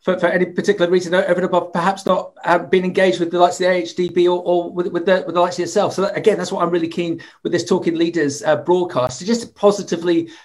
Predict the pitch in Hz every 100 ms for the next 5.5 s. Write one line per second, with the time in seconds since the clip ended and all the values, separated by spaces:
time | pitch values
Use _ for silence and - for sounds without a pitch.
0 | - 175 - - 190 - 226 214 175 151
1 | - - _ - 196 202 160 - 147 131
2 | 135 139 - - - 240 233 240 226 -
3 | _ 233 285 220 254 233 208 226 254 233
4 | 262 254 226 233 226 226 220 214 208 214
5 | 214 135 127 160